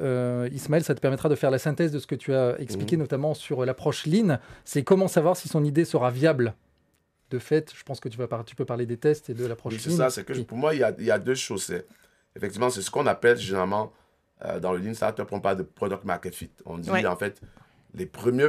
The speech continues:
Speaker 2: moments d'une startup, c'est quand elle passe le product market fit. Mais le product market
Speaker 3: Alors,
Speaker 2: fit, ça
Speaker 3: le
Speaker 2: veut dire
Speaker 3: product
Speaker 2: quoi ?
Speaker 3: ma-, ouais.
Speaker 2: Ça veut dire, on a un produit qui plaît vraiment aux gens.
Speaker 3: Qui répond au marché,
Speaker 2: Donc,
Speaker 3: à son mar-, qui a
Speaker 2: voilà,
Speaker 3: trouvé
Speaker 2: qui
Speaker 3: son
Speaker 2: a trouvé
Speaker 3: marché.
Speaker 2: son marché et qui génère des revenus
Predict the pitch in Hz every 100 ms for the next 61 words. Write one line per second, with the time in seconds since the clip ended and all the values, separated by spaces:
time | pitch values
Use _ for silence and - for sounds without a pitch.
0 | - 69 85 104 107 120 113 107 117 -
1 | 127 123 95 98 98 95 - 123 110 -
2 | 90 95 92 87 87 87 90 101 117 123
3 | 185 190 196 - - 214 220 - 196 185
4 | 160 107 123 107 113 - 113 110 107 98
5 | 92 87 104 110 - _ _ _ _ -
6 | 107 - _ _ _ 110 104 87 90 85
7 | 80 101 165 175 104 202 196 180 170 165
8 | - 190 165 165 180 170 - 233 180 90
9 | 101 254 117 107 92 104 135 98 90 85
10 | 127 147 - 98 127 135 - 135 - 95
11 | 107 117 123 101 101 98 98 107 127